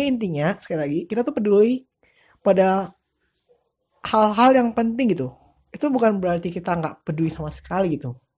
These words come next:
Dan itu tuh ada jawabannya itu. Maksudnya ada seninya gitu. Kita harus peduli sama apa yang penting dan apa yang enggak. Nah, untuk lebih detailnya nanti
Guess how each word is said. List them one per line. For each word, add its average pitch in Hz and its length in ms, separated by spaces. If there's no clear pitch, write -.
Dan 175 220
itu 220 100
tuh 269 80
ada 190 300
jawabannya 165 480
itu. 120 160
Maksudnya 202 400
ada 165 220
seninya 175 400
gitu. 127 160
Kita 175 260
harus 180 240
peduli 165 340
sama 156 440
apa 180 280
yang 160 160
penting 202 480
dan 156 160
apa 147 240
yang 151 160
enggak. 139 180
Nah, 190 100
untuk 185 220
lebih 190 180
detailnya 170 640
nanti 214 420